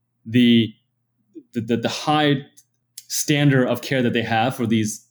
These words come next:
hedge funds. And then you can design the most beautiful, elegant thing only for compliance and reg-, uh, legal to come in and say, "Can't really work that way."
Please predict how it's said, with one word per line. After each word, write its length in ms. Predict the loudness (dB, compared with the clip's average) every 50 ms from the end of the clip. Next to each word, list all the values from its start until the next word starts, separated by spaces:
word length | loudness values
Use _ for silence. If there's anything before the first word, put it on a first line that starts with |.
| _ _ _ -16 -10 -4
hedge 200 | -2 -2 -2 0
funds. 260 | -2 -2 -2 -2 -6 -12 _ _ _ _ _ _ _ _
And 120 | 2 4 4
then 360 | 4 4 2 2 0 0 -2
you 80 | 0 0
can 80 | 2
design 320 | 2 2 2 2 2 2 2
the 80 | 2
most 220 | 2 2 0 0 2
beautiful, 280 | 2 2 2 2 0
elegant 300 | 0 2 2 2 0 0
thing 180 | 2 2 2 2
only 200 | 2 2 2 2
for 120 | 2 0
compliance 520 | -2 -2 -4 -4 -2 -2 0 0 0 0 0
and 120 | -2 0
reg-, 240 | 0 0 -2 -2 -4
uh, 220 | -4 -2 -2 -2 -4 -6 0
legal 240 | 2 2 2 4 2
to 60 | 0
come 140 | 0 2 4
in 60 | 4
and 80 | 4 2
say, 280 | 2 0 0 0 -2 -8 _ _ _
"Can't 220 | -6 -4 -2 0 2
really 180 | 2 2 2
work 220 | 2 2 0 -2 -2
that 200 | -4 -6 -6 -6
way." 120 | -12 -14